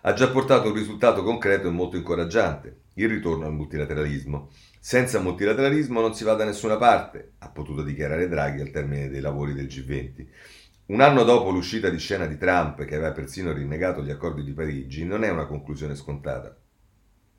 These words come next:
Il mondo sta tornando ad essere multilaterale, come ha sempre voluto l'Europa, e questo toglie un po' di peso all'arroganza delle superpotenze. A margine della crociata per il clima, infatti, il G venti ha permesso di chiudere l'accordo sulla tassazione delle grandi multinazionali,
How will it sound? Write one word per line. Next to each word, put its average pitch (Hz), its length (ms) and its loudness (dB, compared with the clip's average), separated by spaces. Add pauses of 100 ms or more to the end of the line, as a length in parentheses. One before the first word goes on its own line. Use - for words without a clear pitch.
(500)
Il 101 120 0
mondo 123 240 6
sta 104 200 2
tornando 104 260 0
ad 104 80 4
essere 90 260 0
multilaterale, 92 800 4
come 73 160 -4
ha 69 60 -6
sempre 76 320 -6
voluto 76 320 -2
l'Europa, 95 440 2 (240)
e 107 120 -2
questo 135 280 2
toglie 107 280 6
un 90 80 0
po' 101 120 0
di 90 120 0
peso 85 240 -2
all'arroganza 78 580 -2
delle 73 160 -4
superpotenze. 76 920 0 (360)
A 98 80 2
margine 120 380 4
della 98 240 6
crociata 92 420 0
per 80 120 -2
il 78 100 -4
clima, 85 240 -2
infatti, 80 380 -6
il 78 40 -6
G 87 180 -8
venti 76 340 -4
ha 85 60 0
permesso 98 400 -4
di 92 120 -2
chiudere 87 260 0
l'accordo 87 440 -2
sulla 78 160 -4
tassazione 78 480 -6
delle 76 140 -2
grandi 76 280 -4
multinazionali, 76 800 -4